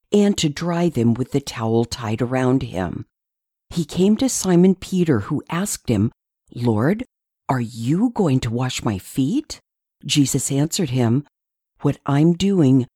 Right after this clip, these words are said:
you don't realize now, but afterward you will understand." "You will never wash my feet," Peter said. Jesus replied, "If I don't wash you, you have no part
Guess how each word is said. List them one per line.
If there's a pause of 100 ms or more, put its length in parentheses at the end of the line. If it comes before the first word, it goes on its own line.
you
don't
realize
now, (320)
but (100)
afterward (160)
you
will
understand." (560)
"You
will
never
wash
my
feet,"
Peter
said. (600)
Jesus
replied, (420)
"If
I
don't
wash
you, (340)
you
have
no
part